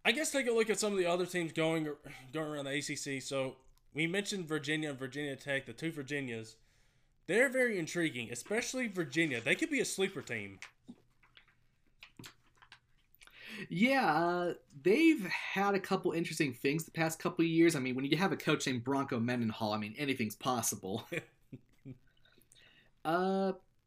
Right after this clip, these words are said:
Speaker 2: yeah, twenty seventeen, they definitely should have beaten Virginia Tech, but they just kinda got, you know, they were undisciplined down the stretch. Last year, eight and five, they made it to the Belk Bowl, so where they beat South Carolina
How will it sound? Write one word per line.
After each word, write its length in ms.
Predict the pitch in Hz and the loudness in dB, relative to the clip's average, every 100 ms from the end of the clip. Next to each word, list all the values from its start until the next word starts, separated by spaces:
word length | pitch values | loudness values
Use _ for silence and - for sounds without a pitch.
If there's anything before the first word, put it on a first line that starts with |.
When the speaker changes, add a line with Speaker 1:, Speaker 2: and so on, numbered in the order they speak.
| _ _ _ _ _ _ - - | _ _ _ _ _ _ -20 0
Speaker 2:
yeah, 160 | 165 | 0
twenty 380 | 127 - 226 240 | 2 2 2 4
seventeen, 580 | 202 - 196 196 - 202 | 2 2 2 2 2 2
they 240 | 170 117 110 _ _ _ _ _ _ _ | 2 0 -4 _ _ _ _ _ _ _
definitely 480 | - 170 196 208 190 | 6 6 6 4 4
should 280 | 170 - 175 | 4 6 4
have 300 | 165 151 123 | 6 2 2
beaten 300 | 139 151 156 | 0 0 0
Virginia 420 | 160 151 160 156 | 0 0 -2 -2
Tech, 340 | 147 156 156 - | -2 -2 -2 -2
but 160 | 135 | 0
they 100 | 143 | 0
just 160 | 131 - | -2 -2
kinda 220 | 143 135 | -2 0
got, 320 | 131 127 120 | 2 2 2
you 80 | 127 | 0
know, 480 | 120 110 110 107 110 _ _ _ _ | 0 2 2 -2 -6 _ _ _ _
they 100 | 156 | 0
were 120 | 147 - | 0 2
undisciplined 540 | 143 143 - - 139 | 0 0 -2 -2 0
down 120 | 139 | 0
the 80 | 135 | 0
stretch. 320 | - 151 160 | 0 0 2
Last 320 | 143 180 190 | 2 0 0
year, 240 | 240 277 277 _ _ _ _ _ _ _ _ _ _ _ _ _ | -2 -2 -6 _ _ _ _ _ _ _ _ _ _ _ _ _
eight 220 | 160 208 208 | 2 4 2
and 120 | 196 | -4
five, 440 | - 170 240 247 | 2 4 4 4
they 80 | 190 | 2
made 160 | 165 190 | 4 4
it 80 | |
to 80 | 180 | 2
the 60 | 180 | 2
Belk 260 | 175 220 233 | 2 2 2
Bowl, 180 | 262 | -2
so 880 | 269 - 151 143 139 139 139 143 143 139 | 0 2 2 2 2 0 0 0 -2 -2
where 120 | 135 | 0
they 60 | |
beat 200 | 127 147 | 2 0
South 220 | 160 160 156 | 2 2 2
Carolina 480 | 147 185 170 131 | 2 4 4 2